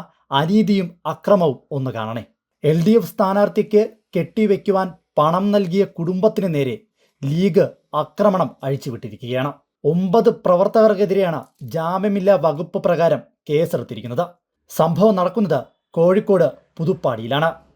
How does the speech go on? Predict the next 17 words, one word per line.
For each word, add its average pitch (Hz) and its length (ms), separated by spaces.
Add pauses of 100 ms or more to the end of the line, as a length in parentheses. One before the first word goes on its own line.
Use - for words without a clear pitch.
(140)
എൽ 165 160 (100)
ഡി 226 160
എഫ് 226 140
സ്ഥാനാർത്ഥിക്ക് 196 720 (540)
തിരഞ്ഞെടുപ്പിൽ 202 560 (260)
കെട്ടിവെക്കാൻ 208 680 (200)
പണം 190 380
നൽകിയ 208 400
കുടുംബത്തിന് 190 720
നേരെ 180 200 (240)
ലീഗ് 175 440
അഴിച്ചുവിട്ട 185 520
ആക്രമണം 170 560 (400)
അത് 139 240 (120)
നിങ്ങൾ 170 260 (220)
കാണണം, 156 420 (560)
കണ്ടിരിക്കണം. 156 760